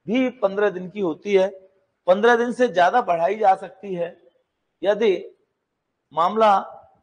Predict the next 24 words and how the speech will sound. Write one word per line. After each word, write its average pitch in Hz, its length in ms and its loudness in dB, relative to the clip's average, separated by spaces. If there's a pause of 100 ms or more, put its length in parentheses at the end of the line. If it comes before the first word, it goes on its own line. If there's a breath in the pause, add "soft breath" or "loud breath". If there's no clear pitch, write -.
(720)
ऐसा 196 300 2
है 196 180 2
जिसमें 190 640 -10 (460)
लाइफ 160 280 2
इम्प्रिजनमेंट 190 760 -12
होता 170 320 -2
है, 170 300 -4 (680)
डेथ 175 200 4
पेनल्टी 190 540 -8
होती 170 360 -8
है, 160 320 -4 (420)
दस 196 260 0
साल 196 240 2
या 196 120 2
उससे 185 220 -6
अधिक 170 280 -4
की 208 100 -12
सजा 175 240 -2
होती 156 360 -4
है। 160 160 -2 (420)
तो - 60 -20
ऐसे 208 380 2
मामलों 180 460 -2
में, 202 280 -8